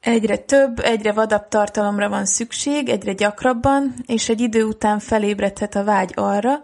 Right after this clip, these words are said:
hogy a látottakat valakivel meg is kellene élni. Ha pedig a társ nem hajlandó erre, vagy nincs, akkor jöhet a képbe a prostitúció.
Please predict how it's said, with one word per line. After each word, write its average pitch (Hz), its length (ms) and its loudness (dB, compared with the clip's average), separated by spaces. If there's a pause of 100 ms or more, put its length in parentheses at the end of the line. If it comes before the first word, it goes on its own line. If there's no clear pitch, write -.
(160)
hogy 226 200 0
a 226 60 2
látottakat 214 680 0
valakivel 202 840 0
meg 196 200 0
is 190 180 -4
kellene 196 440 0
élni. 190 480 0 (100)
Ha 220 120 0
pedig 214 300 0
a 220 120 0
társ 269 320 2
nem 208 200 -2
hajlandó 214 500 2
erre, 247 260 4
vagy 190 180 0
nincs, 254 460 0 (360)
akkor 202 600 0
jöhet 196 340 0
a 196 100 -4
képbe 196 420 0
a 190 60 -2
prostitúció. 190 1160 -4